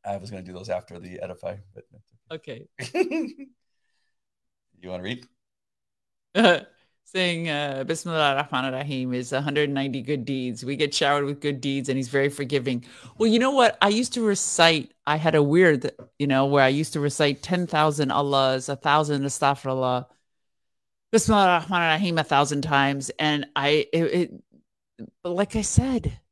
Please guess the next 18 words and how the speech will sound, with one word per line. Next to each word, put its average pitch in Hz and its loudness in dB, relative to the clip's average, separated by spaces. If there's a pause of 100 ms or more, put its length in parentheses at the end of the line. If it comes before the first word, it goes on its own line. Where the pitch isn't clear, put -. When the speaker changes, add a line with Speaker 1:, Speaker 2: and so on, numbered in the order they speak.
Speaker 2:
you 190 -2
never 254 2
know 233 -2
if - -10
it's - -10
enough. 151 -14 (540)
You 180 -2
cannot. 156 4
Go 208 4
to 226 0
sleep 185 -6
tonight 143 -4
and 156 -4
just - -10
meditate 160 -4
on 135 -4
that 135 -8
concept. - -10